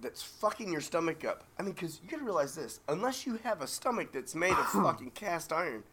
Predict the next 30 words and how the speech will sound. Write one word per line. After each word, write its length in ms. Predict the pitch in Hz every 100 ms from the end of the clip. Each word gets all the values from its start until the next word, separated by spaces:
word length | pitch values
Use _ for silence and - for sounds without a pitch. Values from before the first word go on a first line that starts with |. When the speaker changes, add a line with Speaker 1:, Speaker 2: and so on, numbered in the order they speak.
| -
Speaker 2:
Right. 240 | 113 107 104
Speaker 1:
this 100 | 240
shit 220 | - 226
is 160 | 147 -
fucking 480 | - - 165 165 143
you 200 | 123 139
up. 220 | 120 - - - - 120
Speaker 2:
You 120 | 113
would 140 | 107 107
think. 300 | 104 110 131 _
But 200 | 170 233 240
I 120 | 262
don't 140 | 277
know, 200 | 285 294
man. 360 | 156 143 185 202 - - - _
Dude, 180 | 202 226
I 120 | 214
used 240 | 240 233 208
to 60 |
know 140 | 180 165
this 200 | 165 165
old 160 | 156
lady. 240 | 156 160 160 143 - - - _ _ _ _ _ _ -
Buddy, 280 | 131 143 131
my 160 | 110
best 320 | 104 127 139 -
friend 200 | 123 113
in 100 | 107
California. 500 | 101 101 - - 113 _ - _ _ _
Um, 460 | 117 117 107 98